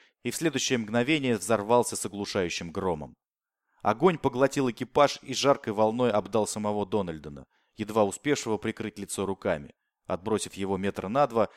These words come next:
швырнув на спину, хорошо приложив головой. Когда Джерри с трудом разлепил глаза, то в белесой дымке едва проясняющегося сознания увидел лицо человека, явно не числившегося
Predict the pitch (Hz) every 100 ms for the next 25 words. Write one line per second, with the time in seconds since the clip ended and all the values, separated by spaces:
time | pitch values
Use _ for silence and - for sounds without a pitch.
0 | _ - - 135 135 143 - 147 151 -
1 | 120 104 _ _ _ - 113 - 120 -
2 | 95 90 90 80 87 85 76 69 - _
3 | _ _ _ _ _ _ _ _ _ _
4 | 123 113 180 165 165 143 - 147 143 143
5 | 120 110 120 123 104 104 110 131 156 -
6 | _ _ _ _ 127 110 143 170 - 135
7 | 143 139 117 113 117 127 120 120 117 127
8 | 120 104 - 98 - - 113 113 156 143
9 | 123 123 123 113 117 - 127 - 123 131
10 | 120 - 71 _ _ - 110 151 110 98
11 | 101 160 - 113 - 104 98 98